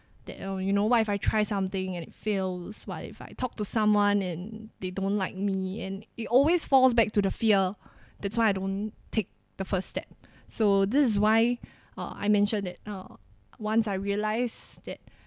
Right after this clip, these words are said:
courage is very important, I, I reminded myself to be brave. And from there on in this year, because of how quiet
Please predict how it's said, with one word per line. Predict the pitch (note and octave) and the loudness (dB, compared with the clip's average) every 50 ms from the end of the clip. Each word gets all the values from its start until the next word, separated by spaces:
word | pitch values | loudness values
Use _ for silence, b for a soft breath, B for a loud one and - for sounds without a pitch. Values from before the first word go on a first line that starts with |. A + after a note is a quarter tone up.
| b b - | b b -14
courage | - - A#3 A#3+ A#3+ G#3+ | -6 -4 -2 -2 0 -2
is | G3 G3 | -2 0
very | G3+ G3+ G3+ | 0 0 0
important, | G3 G3+ - F#3+ F3+ F3+ - F#3 F3+ F3+ F#3+ F3 | 0 0 -2 -6 -8 -6 -6 -6 -4 -4 -4 -6
I, | F#3 F#3 - - | -6 -8 -8 -6
I | G3+ G3+ | -6 -2
reminded | F#3+ G#3 G3+ G3+ G3+ G3 G3+ A3 A#3+ G#3+ | 0 2 2 2 2 2 2 0 0 0
myself | G#3+ G3 F#3+ F3+ - G#3 G3 G3 - - | 0 -2 -2 -4 -4 -4 -6 -8 -8 -10
to | G3 F#3+ | -10 -10
be | F#3 - - A#3+ C4 C4 | -8 -4 -2 0 0 0
brave. | A3 G#3+ G3 F#3+ G3 A3+ C4+ - - - - b b b b b b b - - | 2 2 2 2 2 0 -2 -4 -8 -12 -18 b b b b b b b -4 -2
And | A3 G#3 G3+ G3+ G#3+ | 0 2 2 2 0
from | - B3 A3+ A#3 A#3 A#3 | 0 2 4 4 4 4
there | B3 C4+ C#4+ D4+ D#4 - - _ | 2 2 0 -2 -2 -4 -6 _
on | - A3+ A#3 A#3+ B3+ C4 C4+ C4+ A3+ - | -4 -2 0 2 2 2 0 0 -2 -2
in | G#3+ G#3+ G#3+ | -2 0 0
this | G#3 B3 C4+ - - | 0 0 0 0 0
year, | A3+ G#3+ G3+ G#3 G#3 G#3+ | 0 0 0 0 0 -2
because | - G#3+ - A#3 A#3 A3 | -4 -6 -8 -6 -6 -6
of | G3+ F#3+ | -6 -6
how | - B3 A#3+ A#3+ | -4 -6 -6 -4
quiet | - - - A#3 G#3+ G#3 G#3+ - | -4 -6 -4 -4 -2 -2 -2 -4